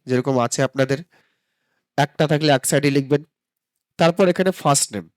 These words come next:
ফার্স্ট নেম উল্লেখ করবেন, লাস্ট নেম যদি থাকে উল্লেখ করবেন। তারপর এখানে আপনার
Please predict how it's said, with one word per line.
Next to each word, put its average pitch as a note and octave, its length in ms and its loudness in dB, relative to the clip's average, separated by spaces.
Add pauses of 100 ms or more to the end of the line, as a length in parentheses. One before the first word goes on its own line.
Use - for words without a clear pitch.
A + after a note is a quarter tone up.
(400)
ফার্স্ট B2 280 -4
নেম D3 80 0
উল্লেখ C#3+ 260 2
করবেন, D3+ 340 0 (140)
লাস্ট A#2+ 360 -2
নেম B2+ 80 -6
যদি A#2 160 -4
থাকে C#3 300 -4
উল্লেখ C#3 220 0
করবেন। E3 360 0 (800)
তারপর D3+ 300 2
এখানে E3 340 2 (1120)
আপনার D3 300 2